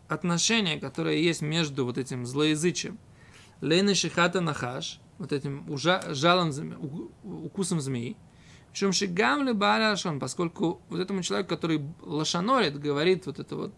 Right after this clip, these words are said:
э, злоязычие, эйн тарон, нет у него никакой пользы,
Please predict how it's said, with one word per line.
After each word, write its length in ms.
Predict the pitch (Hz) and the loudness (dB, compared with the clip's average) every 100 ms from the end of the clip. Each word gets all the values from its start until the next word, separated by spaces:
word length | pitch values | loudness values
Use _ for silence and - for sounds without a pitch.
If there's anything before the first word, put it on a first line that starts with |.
| - | -12
э, 240 | - - - | -10 -10 -8
злоязычие, 840 | 156 147 160 160 160 277 - - - - - - - - - | -2 4 6 6 4 -2 -2 -6 -8 -20 -20 -20 -20 -20 0
эйн 260 | 254 330 349 | 0 2 0
тарон, 260 | 302 170 190 | 0 0 -2
нет 180 | 269 | -2
у 20 | 262 | -4
него 200 | 247 202 | -2 -4
никакой 280 | 190 190 | -2 -4
пользы, 500 | 180 233 220 151 139 | -2 2 2 2 -4